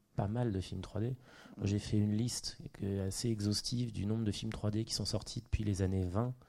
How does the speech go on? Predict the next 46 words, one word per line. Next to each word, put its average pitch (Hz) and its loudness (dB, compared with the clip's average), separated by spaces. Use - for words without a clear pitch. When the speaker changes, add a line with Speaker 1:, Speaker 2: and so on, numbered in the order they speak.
Speaker 1:
euh, 92 6
dans 92 4
le 92 8
monde. 120 4
Euh, 85 -2
il 87 -4
y 85 -2
a 85 0
plus - -2
de 104 -8
deux 101 2
mille 104 0
cinq 92 -2
cents 92 -4
films 107 -4
qui - -10
ont 90 0
été 95 -4
faits, 151 -4
euh, 87 -4
quel 107 -2
que 101 -2
soit 95 0
le 90 0
pays. 139 0
Il 139 0
y 82 2
a - 2
des 85 0
films 95 -6
dont 90 -2
personne 113 0
n'a 90 0
jamais 85 0
entendu 80 -4
parler, 131 0
des 85 -4
films - -8
indiens, 95 -4
des 85 0
films 87 -4
du 85 -2
Bangladesh, 113 2
des 87 -6
films 104 -6
de, 98 -4